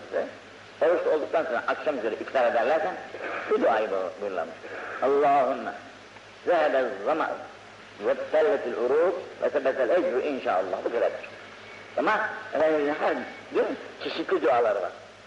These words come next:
Bir gün böyle yapmış. Başka gün dedi ki yine iftar ettiği vakitte, "Allahümme leke sumtu ve ala rızkike eftar." Bu kadar dedi. Biz de var bu duaların toplanmışları mesela Ramazanlarda okuruz ama burada Efendimizin sallallahu aleyhi ve sellem yaptıkları,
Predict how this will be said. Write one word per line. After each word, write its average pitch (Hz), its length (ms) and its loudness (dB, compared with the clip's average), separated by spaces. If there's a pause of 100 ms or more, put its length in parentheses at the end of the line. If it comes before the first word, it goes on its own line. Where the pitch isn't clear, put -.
Bir 233 60 -4
gün 214 220 0
böyle 175 180 6
yapmış. - 240 -2 (480)
Başka 202 240 0
gün 196 200 -4
dedi 202 160 2
ki 175 60 -6
yine 190 120 -2
iftar 175 260 2
ettiği 143 220 2
vakitte, 180 420 0 (260)
"Allahümme 180 520 4
leke 175 180 0
sumtu 160 320 -6 (920)
ve 160 80 4
ala 175 300 4
rızkike - 320 0
eftar." 139 300 -2 (520)
Bu - 40 -6
kadar - 220 4
dedi. 95 140 0 (920)
Biz 165 200 -4
de 170 100 4
var 156 120 4 (100)
bu 131 60 -2
duaların 135 380 2
toplanmışları 123 640 0
mesela 107 240 0
Ramazanlarda 107 560 0
okuruz 123 280 -2
ama 190 200 2 (440)
burada 151 220 4
Efendimizin 135 480 2 (140)
sallallahu 131 300 4
aleyhi 110 100 4
ve - 20 -2
sellem 127 140 0
yaptıkları, - 380 2